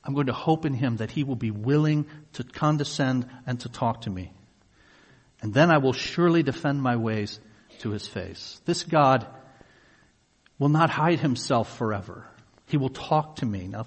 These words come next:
remember, Job doesn't have a Bible. Job doesn't have a single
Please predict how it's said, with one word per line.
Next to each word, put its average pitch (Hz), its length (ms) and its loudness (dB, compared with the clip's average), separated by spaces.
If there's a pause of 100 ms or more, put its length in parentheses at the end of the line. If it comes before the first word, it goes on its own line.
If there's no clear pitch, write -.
(120)
remember, 135 400 0
Job 160 340 -2
doesn't 160 240 -4
have 131 160 -2
a 123 40 -2
Bible. 117 420 -4 (2500)
Job 139 160 2
doesn't 151 240 0
have 127 140 0
a 107 40 -2
single 175 720 -6